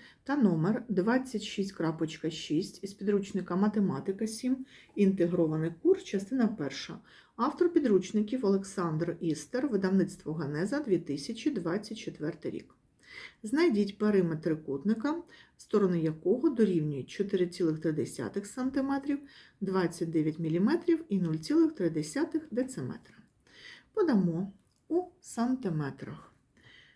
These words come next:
Двадцять дев'ять міліметрів, в одному сантиметрі десять міліметрів, тому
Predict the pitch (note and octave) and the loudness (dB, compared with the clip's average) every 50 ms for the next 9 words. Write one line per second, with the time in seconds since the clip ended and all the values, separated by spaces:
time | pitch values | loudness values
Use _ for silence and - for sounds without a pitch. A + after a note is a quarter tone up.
0 | _ _ _ - E3+ E3+ F3 F#3+ - A#3+ B3+ C#4 C4+ - - A3+ G3 F#3 F3 F#3+ | _ _ _ -12 -10 -10 -10 -8 -4 -2 -2 -2 -2 -2 0 0 0 0 2 2
1 | F#3+ F#3 F3 D#3+ D3+ D3+ - F3+ F3 E3 D3+ D3+ D3 C#3 C3 C3 A#2+ - - G#3+ | 2 4 4 2 2 2 0 0 2 4 4 4 4 2 0 -2 -4 -4 0 2
2 | A3+ C4 B3+ - - _ _ _ _ _ _ _ _ _ _ _ _ _ _ _ | 2 2 2 -4 -14 _ _ _ _ _ _ _ _ _ _ _ _ _ _ _
3 | _ _ _ _ _ _ _ - _ _ _ _ _ _ _ F#3 F#3 G#3 A3 A3+ | _ _ _ _ _ _ _ -20 _ _ _ _ _ _ _ 2 4 6 6 8
4 | A#3 A#3 A3 G3+ F#3+ F#3+ - G3 F3+ F3+ F3 - F3+ F3+ E3+ D3+ D3 - D#3+ D3+ | 8 8 8 8 8 6 2 0 0 0 2 2 2 2 2 2 2 2 2 0
5 | D3+ D#3 D3 D3 D3 - C#3+ - - D#3+ D3+ D#3 D3 D#3 E3+ G#3 C4 C#4 F4 E4 | 4 4 2 2 2 0 -4 -2 0 0 0 2 2 2 2 2 2 2 2 2
6 | D#4+ - - G3 F3+ E3+ E3 F#3+ - | 2 2 -2 0 0 0 0 -2 -4